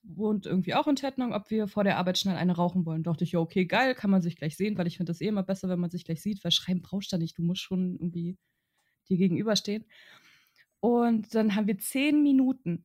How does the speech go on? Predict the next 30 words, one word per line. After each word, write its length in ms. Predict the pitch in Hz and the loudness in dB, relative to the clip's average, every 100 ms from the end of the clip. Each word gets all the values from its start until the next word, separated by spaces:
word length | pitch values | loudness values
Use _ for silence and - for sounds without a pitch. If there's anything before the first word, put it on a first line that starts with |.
| - | -4
wirklich, 340 | 214 262 190 | -2 -2 -2
es 180 | 196 - | -4 -2
war 100 | 202 | 0
nicht 300 | 208 269 - | 0 -2 -4
länger 240 | 247 247 226 | -4 -2 -4
als 240 | 202 - | -8 -10
zehn 260 | - 262 269 | -4 0 2
Minuten 380 | 254 254 - | 2 0 -6
eine 300 | - 226 240 | -6 -2 -2
zusammen 320 | 247 208 214 208 | -4 -4 -2 -2
geraucht. 480 | 196 196 320 - | -2 -2 -6 -6
Es 120 | 202 - | -6 -2
war 140 | - - | -2 -2
echt 360 | 277 381 - _ _ | -2 -2 -6 _ _
voll 400 | _ - 320 330 | _ 0 2 4
nett, 380 | 302 294 330 - _ _ _ _ | 4 0 -2 -10 _ _ _ _
so 340 | - 269 285 302 _ | -6 -2 -2 -2 _
an 220 | - 277 | 0 2
sich. 340 | 254 285 - - | 0 -4 -6 -4
Also 320 | 202 220 190 - | -2 -2 -4 -6
ich 160 | 202 - | -6 -4
hätte 200 | 214 214 | -4 -2
mir 80 | 202 | -2
schon 160 | 262 | -4
vorstellen 440 | 262 269 - 254 247 | -2 -4 -4 -6 -4
können, 180 | 254 | -4
den 100 | 233 226 | -2 -4
nochmal 300 | 233 220 220 | -4 -6 -6
zu 80 | 208 | -10
treffen. 480 | - 247 - 262 | -10 -8 -6 -6